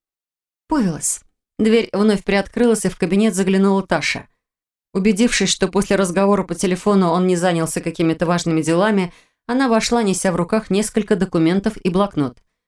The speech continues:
«Олег принёс эти договоры и сказал, что с юридической точки зрения здесь всё чисто, но у него есть некоторые возражения по формулировкам ряда пунктов». Она положила два прозрачных файла с бумагами перед Повелосом. «Он там все места отметил, изложил флажками,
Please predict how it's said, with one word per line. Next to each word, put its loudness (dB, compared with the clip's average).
«Олег 0
принёс 2
эти 0
договоры 2
и -6
сказал, 0
что 0
с -8
юридической 2
точки -2
зрения 2
здесь 0
всё 0
чисто, 0
но 4
у 6
него 2
есть 0
некоторые 2
возражения 2
по 0
формулировкам 2
ряда 2
пунктов». -10
Она 0
положила 2
два 0
прозрачных -2
файла 2
с -6
бумагами 0
перед -2
Повелосом. -4
«Он 2
там 2
все 2
места 2
отметил, 0
изложил 0
флажками, 0